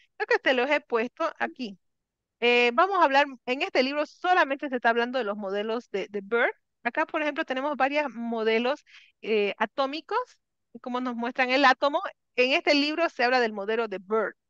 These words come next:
Aquí el, el segundo. No sé si se ve, ¿no? Que van, que van a, orbitando los electrones así en círculo, parece, ¿no? Pero en realidad van como hemos visto en la primera.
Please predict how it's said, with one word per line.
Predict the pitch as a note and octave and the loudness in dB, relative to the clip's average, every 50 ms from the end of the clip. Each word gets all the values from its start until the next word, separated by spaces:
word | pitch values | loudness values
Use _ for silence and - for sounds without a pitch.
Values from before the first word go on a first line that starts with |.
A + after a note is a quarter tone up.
| _ _ _ _ _ | _ _ _ _ _
Aquí | G3+ G#3+ - - A3+ | -12 -10 -8 -4 -2
el, | G#3+ F#3+ - | -2 -2 -2
el | G#3 A3 G3+ | -4 -6 -4
segundo. | - A3 A3 A#3+ C#4 C#4+ C4 A3 - - - _ _ _ _ _ _ _ _ _ | -6 -8 -6 -6 -6 -6 -8 -8 -12 -14 -16 _ _ _ _ _ _ _ _ _
No | A#3 A3 | -14 -12
sé | A3+ A3+ | -12 -12
si | A3+ A#3 | -10 -8
se | A3 G3+ | -6 -4
ve, | G3 G3 G#3 - _ _ _ _ _ _ | -4 -6 -8 -10 _ _ _ _ _ _
¿no? | A3 B3+ C#4 | -8 -8 -4
Que | - B3 | -2 0
van, | A3+ A#3+ B3+ C4 A#3+ A#3+ A#3 | 2 4 2 2 0 -6 -6
que | - B3+ A#3+ | -4 0 0
van | A#3+ B3+ B3+ | 0 2 0
a, | B3+ A#3 | 0 0
orbitando | A3+ A#3 A3+ A3+ G#3+ - - A#3+ B3 B3+ B3+ A#3 | -2 -2 -4 -6 -6 0 2 2 2 2 0 -2
los | A3 A#3+ | -2 -2
electrones | B3 G#3 G3 A3 A3 A#3 A#3+ B3 C4 C4 A#3 - | -2 -2 -2 -4 -2 -2 -2 -2 -2 -2 0 2
así | G#3+ G#3 G#3 - - B3 A#3+ | 2 2 2 0 -2 -4 -4
en | B3 A#3 | -4 -4
círculo, | - - D4 D4 - - C4 A3 F#3 - G3+ - _ | -4 -4 -4 -4 -6 -10 -12 -12 -12 -12 -16 -14 _
parece, | - - - G3 - - _ _ _ _ _ _ _ _ _ | -12 -10 -10 -12 -16 -20 _ _ _ _ _ _ _ _ _
¿no? | B3+ E4 - _ _ _ _ | -12 -12 -12 _ _ _ _
Pero | B3+ D4+ | 0 0
en | E4+ E4 | 2 2
realidad | C4+ A#3+ A#3 A#3+ A#3+ | 4 6 6 6 6
van | A#3 A#3+ - | 4 2 0
como | - A#3+ A3 G#3 | -4 -6 -6 -6
hemos | G3+ G#3+ G#3+ A3+ - | -8 -8 -8 -10 -8
visto | A3 A#3 - - A3+ | -10 -10 -8 -6 -4
en | G#3 | -2
la | G3 F#3+ | -2 -4
primera. | - F#3+ F#3 F3+ F#3 F#3+ G3+ G#3+ | -4 -10 -14 -12 -14 -14 -14 -16